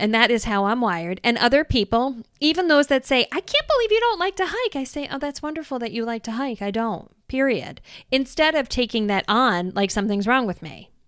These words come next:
All right. So I hope you're following me. Think about areas that you're doing or things that you're doing that you don't like, but you're thinking you should like, or goals you're going after that you're like,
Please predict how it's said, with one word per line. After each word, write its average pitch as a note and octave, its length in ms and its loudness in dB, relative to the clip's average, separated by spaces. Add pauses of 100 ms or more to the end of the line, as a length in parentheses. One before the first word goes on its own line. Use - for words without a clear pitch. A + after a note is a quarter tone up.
(640)
All G#3 60 -2
right. G#3+ 180 2
So B3+ 140 0
I B3 40 2
hope D4 180 4
you're C#4+ 100 0
following A3+ 580 2
me. D#3 340 -10 (380)
Think F4+ 300 0
about A#3+ 280 0
areas G3+ 600 2
that G#3 180 0
you're A#3+ 540 0 (1300)
doing G3+ 580 2
or - 100 0
things C4+ 260 0
that B3+ 100 0
you're A3 160 0
doing G#3+ 460 2
that F#3+ 180 -4
you G#3+ 180 0
don't G3+ 320 0
like, F#3+ 560 -4 (380)
but G3+ 160 2
you're A3 120 2
thinking A#3 320 -2
you F#3+ 120 0
should C#4+ 260 2
like, - 420 -12 (280)
or B3 280 6
goals A#3 380 2
you're A3+ 80 2
going G3 300 0
after C4 640 -2 (380)
that G3 460 0
you're G3+ 140 0
like, F#3+ 320 -2